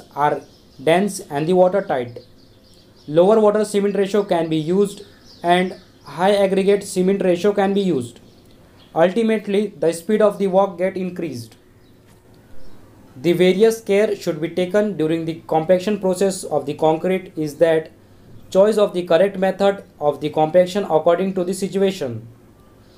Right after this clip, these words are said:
Avoid segregation of a concrete and avoid the bleeding of a concrete which occur due to the overcompaction.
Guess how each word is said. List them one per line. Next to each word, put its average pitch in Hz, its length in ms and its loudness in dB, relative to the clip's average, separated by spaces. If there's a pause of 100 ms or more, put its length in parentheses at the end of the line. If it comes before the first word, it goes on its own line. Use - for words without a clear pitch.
(160)
Avoid 190 380 4
segregation 185 600 -2
of 180 120 -2
a 151 100 -2
concrete 175 580 -4 (300)
and 180 240 -2 (100)
avoid 170 360 4
the 156 100 -4
bleeding 175 400 -2
of 175 140 -4
a 160 120 2
concrete 185 420 -2
which 175 220 -4
occur 175 280 4
due 156 180 -2
to 165 120 -2
the 165 100 -4
overcompaction. 160 1000 -2